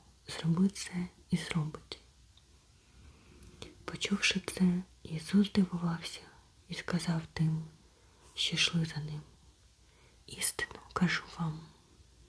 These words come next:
і в Ізраїлі не знайшов я такої віри. Кажу ж вам, що багато прийдуть зі сходу й заходу і возляжуть з Авраамом,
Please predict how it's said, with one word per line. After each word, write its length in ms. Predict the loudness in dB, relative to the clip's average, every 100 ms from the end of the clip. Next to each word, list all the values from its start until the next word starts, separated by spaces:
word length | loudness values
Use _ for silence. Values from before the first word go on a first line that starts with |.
| -20 -20 -20 -20 -20 -20 -20 -20 4
і 100 | 6
в 40 |
Ізраїлі 580 | 6 0 0 2 2 -2 -12 -20 2
не 200 | 4 6
знайшов 600 | 4 2 4 2 4 4
я 140 | 2
такої 540 | 2 -4 -4 -4 -2 -4
віри. 280 | -6 -8 -8 -16 -20 -20 -20 -20 -20 -20 -18 -20 -16 -4
Кажу 300 | 0 4 4
ж 120 | 2
вам, 160 | -4 -8 -10 -18 -2
що 220 | -2 -2
багато 380 | -8 -2 0 0
прийдуть 580 | 0 4 4 4 4 0 -2
зі 180 | 0
сходу 440 | 0 -2 -4 -2 0
й 60 |
заходу 640 | 0 2 2 0 0 2 0 -4 -16 -16 -16 -16 -4
і 60 | -2
возляжуть 640 | -2 0 0 0 -2 -4
з 80 | -2
Авраамом, 680 | 2 2 2 2 0 0